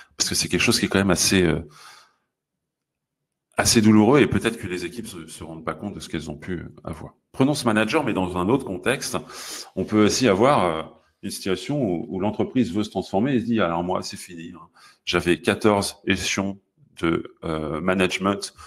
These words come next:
avant d'arriver au bas de, de, de, de la pyramide et, et de là où les, les gens produisent. » Donc, si vous voulez, euh,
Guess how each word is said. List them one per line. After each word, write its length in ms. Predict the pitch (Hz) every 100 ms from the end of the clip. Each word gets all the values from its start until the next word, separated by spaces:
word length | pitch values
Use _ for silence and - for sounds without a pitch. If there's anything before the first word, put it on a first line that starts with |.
| - -
avant 260 | 87 90
d'arriver 480 | 92 80 82 80 95
au 180 | 92 82
bas 200 | 82 90
de, 340 | 82 76 76 78
de, 240 | 76 78
de, 300 | 78 78 73
de 140 | 80 80
la 120 | 85
pyramide 540 | - 85 85 95 95
et, 160 | 80 69 67
et 40 | 80
de 140 | 85
là 240 | 82 92 92
où 120 | 82
les, 220 | 82 80 82
les 60 |
gens 160 | 78 82
produisent. » 500 | - 80 82 107 - _ _ _ _ _ _ _ _ _ _ - - - - - - - -
Donc, 200 | 95 95
si 160 | - 113
vous 140 | 110
voulez, 520 | 104 98 107 120 113 98
euh, 340 | 90 87